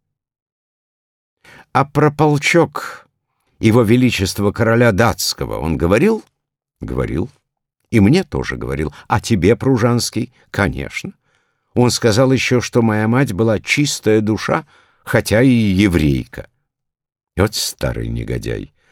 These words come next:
Про мою мать он тоже сообщил, что она чистая душа, хотя и гречанка. Обнимать просил? Просил.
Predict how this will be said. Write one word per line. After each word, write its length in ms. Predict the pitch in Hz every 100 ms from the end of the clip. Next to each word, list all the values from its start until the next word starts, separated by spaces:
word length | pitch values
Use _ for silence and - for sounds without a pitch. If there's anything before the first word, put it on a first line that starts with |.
| _ -
Про 160 | 90
мою 300 | 80 71 101
мать 240 | 143 131 76
он 220 | 78 71
тоже 320 | 90 113 143
сообщил, 640 | - 127 - - 135 120 - _ _ -
что 240 | - 113
она 180 | 113 101
чистая 480 | - 107 - 101 95
душа, 440 | 101 - 98 90 _ _ _ _ _ _ _
хотя 280 | - 98 101
и 100 | 139
гречанка. 800 | 90 82 73 80 85 87 - - _ _ _ _ _ _ _ _ _ _
Обнимать 580 | 82 76 78 87 85 73
просил? 460 | 82 78 - 101 95 _ _ _ _ _ _ _ _ _ _ _ -
Просил. 500 | 71 - 71 78